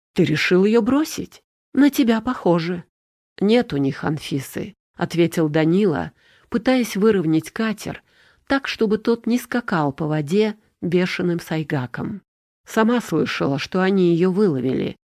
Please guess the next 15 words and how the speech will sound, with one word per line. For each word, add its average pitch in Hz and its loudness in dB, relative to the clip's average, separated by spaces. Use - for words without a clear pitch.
когда 185 2
Анфиса 180 0
пыталась 175 0
уплыть 170 -2
с - -2
острова. 139 -4
Она 202 4
не 202 4
умеет 202 2
плавать». - -8
«В 185 2
лодке 208 4
не 254 4
было 254 2
Артёма. 247 -2